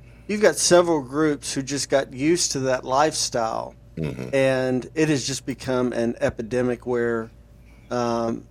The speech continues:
Speaker 1: the juvenile court judge in Tipton County, he, he's telling folks, "Look, you, I want the kid in, in school, and if not, I'm,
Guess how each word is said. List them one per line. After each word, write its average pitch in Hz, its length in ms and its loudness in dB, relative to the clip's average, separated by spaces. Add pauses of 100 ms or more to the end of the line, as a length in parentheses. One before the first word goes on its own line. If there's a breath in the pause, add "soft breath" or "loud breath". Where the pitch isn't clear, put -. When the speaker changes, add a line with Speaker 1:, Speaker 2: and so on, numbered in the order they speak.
Speaker 1:
the 123 360 -8
juvenile 143 440 2
court 123 280 -4
judge 120 260 -4
in 104 80 -10
Tipton 160 340 -2
County, 113 420 -2
he, 135 340 -10 (160)
he's 143 320 -6
telling 170 340 2
folks, - 540 -2 (100)
"Look, 139 260 -2 (120)
you, 131 180 -10 (960)
I 135 60 4
want 147 220 2
the - 60 -10
kid 156 240 -2
in, 135 280 0
in 135 380 0 (320)
school, 156 640 4 (560)
and 131 120 2
if 135 200 -2
not, 143 420 4
I'm, 131 260 -2